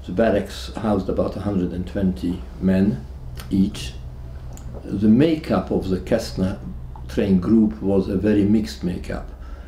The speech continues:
Kästner was a secular Zionist from Košice who organized the journey, but he needed money.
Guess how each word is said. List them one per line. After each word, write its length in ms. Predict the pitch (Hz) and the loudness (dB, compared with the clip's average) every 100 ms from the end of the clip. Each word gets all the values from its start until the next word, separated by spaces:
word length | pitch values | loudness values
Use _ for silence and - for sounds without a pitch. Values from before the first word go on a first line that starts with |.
| - | -2
Kästner 400 | - 175 - 104 | 0 2 2 4
was 260 | 98 92 - - | 4 4 0 0
a 440 | 95 92 92 92 - | 4 4 4 0 -6
secular 680 | - 123 - 98 92 92 - | -4 -4 2 4 4 2 -2
Zionist 920 | 92 101 87 90 90 95 - - - - - - - - | -2 0 2 2 0 -6 -12 -14 -14 -14 -16 -16 -16 -14
from 240 | - - 190 | -6 -2 0
Košice 640 | - - - - - 139 - - - - - - - - | 0 -2 -6 -2 0 0 -4 -10 -12 -14 -14 -14 -14 -14
who 440 | - 113 101 101 - | -2 2 2 2 2
organized 960 | 123 110 104 92 90 87 - - - | 4 4 6 4 2 0 -4 -8 -2
the 100 | 92 | 0
journey, 440 | 92 98 90 90 101 | 4 4 4 4 4
but 200 | 98 - | 2 2
he 80 | |
needed 300 | 107 107 101 | 6 6 4
money. 460 | 95 104 98 87 - | 4 4 4 0 -4